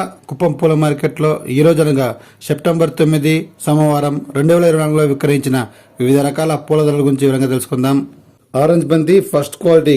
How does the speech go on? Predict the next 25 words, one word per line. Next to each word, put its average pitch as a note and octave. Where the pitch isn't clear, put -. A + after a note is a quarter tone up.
కిలో D3
ఇరవై C3+
ఐదు C3
రూపాయలు, B2+
సెకండ్ D3
క్వాలిటీ D3+
కిలో D3
ఇరవై C3
రూపాయలు, A2+
ఎల్లో D#3
బంతి D3
ఫస్ట్ -
క్వాలిటీ E3
కిలో D3
ఇరవై C#3
ఐదు C3
రూపాయలు, B2+
సెకండ్ D#3
క్వాలిటీ D#3
ఇరవై C3
రూపాయలు, B2+
పేపర్ D#3
ఎల్లో D#3
చామంతి D3+
వంద, C#3